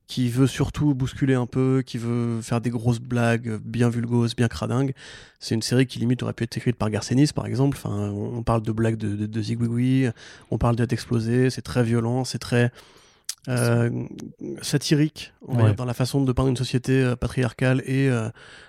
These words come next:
Speaker 1: autoritaire, où justement le maestro, enfin, le, le grand maestro, euh, qui est donc le mec qui a créé le monde,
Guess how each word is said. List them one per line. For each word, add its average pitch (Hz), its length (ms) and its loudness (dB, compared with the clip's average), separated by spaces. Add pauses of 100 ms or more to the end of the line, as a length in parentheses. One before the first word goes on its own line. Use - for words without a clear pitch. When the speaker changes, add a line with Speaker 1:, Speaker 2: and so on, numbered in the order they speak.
(160)
Speaker 1:
autoritaire, 131 500 2
où 143 60 4
justement 120 320 0
le 127 160 2
maestro, 135 400 2
enfin, - 640 -6
le, 123 100 4
le 127 200 2
grand 123 180 2
maestro, 135 540 0
euh, 117 320 -2
qui - 120 -4
est 113 40 0
donc 117 180 0
le 117 60 0
mec 120 140 2
qui 117 100 -4
a 107 40 -4
créé 127 320 0
le 120 80 -2
monde, 139 380 0